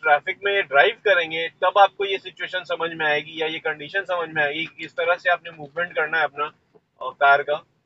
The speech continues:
और किस तरह से आपकी कार का मूवमेंट। ये देखिए, मेरे को डाउनशिफ्ट सेकंड गियर करना पड़ा, फिर देखा और स्लो हो गई है कार, almost स्टॉप हो गई है, टेन से भी below स्पीड आ गई थी,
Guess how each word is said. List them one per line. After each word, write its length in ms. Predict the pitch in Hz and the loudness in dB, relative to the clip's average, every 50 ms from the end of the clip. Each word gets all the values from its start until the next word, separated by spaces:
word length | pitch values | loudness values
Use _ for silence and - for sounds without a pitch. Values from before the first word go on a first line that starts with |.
| _ _ _ _ | _ _ _ _
और 180 | 147 151 147 147 | 0 0 0 0
किस 160 | 147 190 190 | -2 -6 -2
तरह 260 | - 202 196 196 196 | 2 6 6 6 6
से 120 | 196 196 196 | 6 6 4
आपकी 220 | 190 180 _ 190 | 2 2 _ -4
कार 280 | 180 190 180 175 175 175 | 0 2 4 4 4 2
का 100 | 185 180 | 0 -4
मूवमेंट। 360 | 170 165 165 165 170 170 160 | -4 -6 -8 -6 -6 -6 -4
ये 120 | 160 160 | -6 -6
देखिए, 240 | 156 160 151 165 160 | -6 -8 -8 -8 -8
मेरे 140 | 156 151 147 | -8 -8 -8
को 60 | 151 | -6
डाउनशिफ्ट 400 | 147 151 165 175 160 - - - | -4 -4 -4 -4 -4 -8 -8 -6
सेकंड 320 | - 165 165 185 190 190 180 | -4 -4 -4 -4 -4 -2 -2
गियर 140 | 190 180 | -2 0
करना 240 | 170 175 165 165 160 | 0 -2 -2 -2 -4
पड़ा, 220 | 160 160 160 160 160 | -4 -2 -2 -4 -4
फिर 160 | - 180 180 | -4 -6 -8
देखा 220 | 175 175 - 175 | -8 -6 -4 0
और 200 | 160 165 180 190 | 2 2 2 2
स्लो 220 | - - 180 180 180 | 0 -4 -4 -2 -2
हो 160 | 175 175 165 | 0 -2 -2
गई 180 | 160 160 156 | -2 -4 -2
है 140 | 156 156 156 | -2 -2 -2
कार, 220 | 147 147 143 143 147 | 0 2 2 4 4
almost 300 | 147 147 156 170 180 170 | 2 0 -2 -4 -6 -4
स्टॉप 300 | - 175 170 160 147 151 | -2 0 0 0 -2 -6
हो 40 | |
गई 140 | 143 147 147 | -10 -8 -8
है, 100 | 143 143 | -8 -6
टेन 220 | - 151 165 170 165 | -6 -8 -10 -10 -8
से 120 | - 180 | -8 -8
भी 200 | 180 165 160 156 | -6 -6 -4 -4
below 160 | 156 156 143 | -4 -4 -6
स्पीड 220 | - - 156 147 143 | -6 -6 -2 0 2
आ 80 | 135 | 2
गई 160 | 135 135 135 | 0 -2 -6
थी, 180 | 131 - - | -10 -14 -20